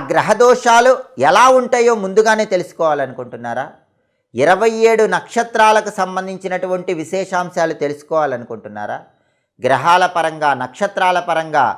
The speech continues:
జ్యోతిష శాస్త్రపరంగా ఉన్న రహస్యాలన్నీ తెలుసుకోవాలంటే మా మాచిరాజు భక్తి ఛానల్ తప్పకుండా చూడండి. అలాగే మీ జాతక చక్రం పరంగా కానీ, మీ రాశి పరంగా కానీ సమగ్ర సారాంశము మీ ముందుకు మా మాచిరాజు భక్తి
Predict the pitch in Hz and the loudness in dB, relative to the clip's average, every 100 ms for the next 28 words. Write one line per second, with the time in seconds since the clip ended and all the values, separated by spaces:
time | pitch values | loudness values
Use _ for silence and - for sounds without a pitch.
0 | - _ _ _ _ 98 156 185 208 196 | -8 _ _ _ _ -8 0 2 2 -4
1 | 196 190 180 185 180 180 170 170 170 165 | -4 0 0 -2 -6 -2 -4 -2 0 0
2 | 170 170 165 143 185 202 - 220 214 208 | 0 -2 -4 -4 -6 -8 0 2 4 2
3 | 262 269 214 - 190 175 160 151 135 127 | 0 0 -2 -4 -4 0 0 0 -4 -6
4 | 127 127 _ _ 113 131 131 139 156 156 | -6 -10 _ _ -2 0 0 -2 0 -2
5 | 147 139 139 143 135 127 143 131 117 131 | -2 -8 -8 -10 -6 -6 -6 -8 -10 -10
6 | 127 131 135 120 98 92 87 _ _ _ | -10 -10 -8 -10 -14 -16 -20 _ _ _
7 | _ - 117 165 170 151 143 135 156 117 | _ -2 2 2 2 0 -2 -8 -8 -2
8 | 135 147 180 180 180 175 170 165 156 151 | 0 0 0 -6 -8 -6 -6 -4 -6 -4
9 | 147 143 135 139 147 147 147 139 151 185 | -4 -4 -6 -8 -10 -6 -2 0 0 -2
10 | 196 170 160 156 151 139 131 131 135 _ | -4 -4 -4 -4 -6 -4 -8 -10 -16 _
11 | _ _ - 160 214 202 202 233 214 190 | _ _ -2 0 0 -2 -2 0 2 2
12 | 202 208 208 214 202 175 170 - 135 156 | 4 2 0 -4 -2 -2 -4 -10 -12 -10
13 | 160 165 208 220 190 151 147 151 165 170 | -8 -4 -4 -4 -2 -2 -2 -4 -2 -4
14 | 143 147 147 | -4 -10 -10